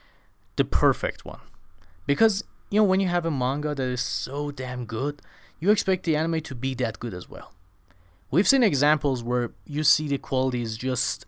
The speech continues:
awful, and we don't even pay attention to those animes anymore. But then we see, you know, there are other examples where the manga is not good art style, and then the <laughs> anime is so good that anything they come up with, you're just like, "Oh yeah,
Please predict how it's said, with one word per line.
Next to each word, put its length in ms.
awful, 480
and 260
we 160
don't 300
even 200
pay 120
attention 320
to 60
those 220
animes 360
anymore. 500
But 120
then 140
we 120
see, 460
you 80
know, 100
there 160
are 80
other 220
examples 480
where 100
the 80
manga 340
is 160
not 340
good 360
art 200
style, 320
and 160
then 200
the 120
<laughs> 40
anime 160
is 200
so 680
good 380
that 280
anything 320
they 120
come 200
up 140
with, 200
you're 100
just 220
like, 200
"Oh 120
yeah, 200